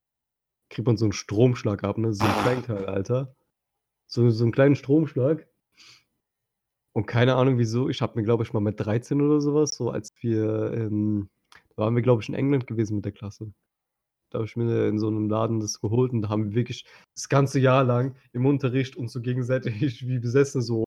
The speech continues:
Speaker 1: äh, Elektroschocks gegeben.
Speaker 2: Oder mit 'nem Feuerzeug.
Speaker 1: <laughs> S-, so einfach im Kreis. Oh, sorry.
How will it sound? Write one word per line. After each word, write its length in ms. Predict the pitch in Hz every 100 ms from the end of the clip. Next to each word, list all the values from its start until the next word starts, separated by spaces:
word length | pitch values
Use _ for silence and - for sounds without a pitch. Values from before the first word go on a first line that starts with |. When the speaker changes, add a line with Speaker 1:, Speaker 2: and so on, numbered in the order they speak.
| -
Speaker 1:
äh, 420 | 117 123 113 117
Elektroschocks 600 | 113 131 131 117 123 - -
gegeben. 500 | 107 113 127 151 147 _ _
Speaker 2:
Oder 180 | 110 117
mit 120 | 107
'nem 60 | 196
Feuerzeug. 500 | 170 175 170 110 110
Speaker 1:
<laughs> 200 | 226 -
S-, 200 | 143 131 _ _ _ - _ _ _ - - - 143
so 160 | - 165
einfach 320 | 156 160 160
im 160 | 151
Kreis. 560 | 131 - 143 214 - - _ _ _ _ - - - - _ _ _ _
Oh, 200 | 120 104 -
sorry. 340 | - 110 104